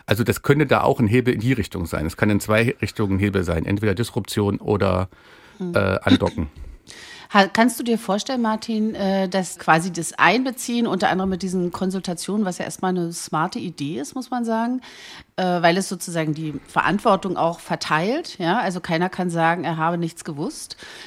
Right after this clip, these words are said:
Speaker 2: Aber, äh, meinst du, dass das bei der A F D auf, also in Thüringen jetzt auf die entsprechende Fraktion auch trifft? Also wenn ich mir dieses Schauspiel, ähm, anschaue mit dem Alterspräsidenten,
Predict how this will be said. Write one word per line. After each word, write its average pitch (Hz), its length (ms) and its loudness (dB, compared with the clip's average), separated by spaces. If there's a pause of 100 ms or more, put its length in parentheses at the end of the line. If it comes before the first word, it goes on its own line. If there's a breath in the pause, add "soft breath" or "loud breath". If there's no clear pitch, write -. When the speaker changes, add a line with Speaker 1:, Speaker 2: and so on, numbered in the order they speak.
(280 loud breath)
Speaker 2:
Aber, 185 580 6
äh, 175 320 2
meinst 180 420 0
du, 240 140 0
dass 202 320 2
das 208 260 -2
bei 170 240 2
der 170 240 2
A 170 120 2
F 170 100 -6
D 214 320 -2
auf, 190 280 2
also 170 200 -2
in 160 120 0
Thüringen 233 400 0
jetzt 208 380 -2
auf 175 160 -2
die 185 460 0 (340)
entsprechende 175 800 2
Fraktion 190 640 -2
auch 269 180 0
trifft? - 460 -8 (340 loud breath)
Also 185 240 4
wenn 196 120 4
ich 202 100 0
mir 214 160 4
dieses 185 340 -2
Schauspiel, 220 880 2
ähm, 185 540 2
anschaue 196 800 4 (440 loud breath)
mit 185 240 2
dem 175 180 2
Alterspräsidenten, 233 1200 2